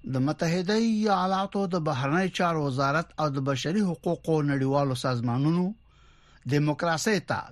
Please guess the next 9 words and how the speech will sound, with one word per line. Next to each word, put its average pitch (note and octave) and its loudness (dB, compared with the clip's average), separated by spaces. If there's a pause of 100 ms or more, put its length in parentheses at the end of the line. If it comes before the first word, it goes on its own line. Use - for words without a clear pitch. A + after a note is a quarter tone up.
د - -6
څو F3+ -4
لسیزو D3 -2
اوږدې C3 -2 (240)
ژمنتیا C#3 0
له D3+ 0
امله C#3 0 (520)
تایوان C#3 0
ته B2+ -2